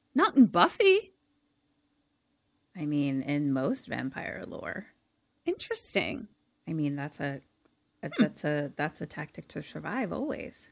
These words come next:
Speaker 1: Oh my gosh. I'm really glad that we're having this conversation because I didn't know
Speaker 2: I'm
Speaker 1: that was a thing.
Speaker 2: concerned for you. Oh my goodness.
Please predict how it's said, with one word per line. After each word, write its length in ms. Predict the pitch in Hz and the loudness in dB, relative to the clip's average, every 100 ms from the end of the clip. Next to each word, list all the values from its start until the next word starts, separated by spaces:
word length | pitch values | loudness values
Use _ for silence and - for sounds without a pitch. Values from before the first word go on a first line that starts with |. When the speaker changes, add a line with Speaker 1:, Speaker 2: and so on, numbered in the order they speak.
| _ _ _ _ _ | _ _ _ _ _
Speaker 1:
Oh 60 | 254 | -8
my 100 | 311 151 | -6 2
gosh. 480 | 277 320 180 - - | 4 6 2 -4 4
I'm 180 | 233 240 | 10 12
really 240 | 240 302 | 12 10
glad 200 | 277 262 | 10 10
that 80 | 226 | 10
we're 100 | 240 | 6
having 260 | 247 254 233 | 8 8 6
this 140 | 220 | 4
conversation 560 | - 202 190 - 440 233 | 4 4 4 4 6 6
because 180 | 214 196 | 6 8
I 140 | 185 | 8
didn't 420 | 185 - 170 185 | 8 0 0 4
know 80 | 190 | 6
Speaker 2:
I'm 40 | 196 | 8
Speaker 1:
that 100 | 202 | 8
was 140 | 196 | 6
a 60 | 202 | 2
thing. 140 | 370 | 4
Speaker 2:
concerned 480 | 359 185 294 427 381 | 4 4 0 -2 -8
for 220 | - 151 | 0 0
you. 280 | 156 160 151 | 2 0 0
Oh 220 | 165 226 | 0 4
my 160 | 214 - | 4 2
goodness. 800 | - 403 370 240 220 - - | 8 8 10 12 10 10 4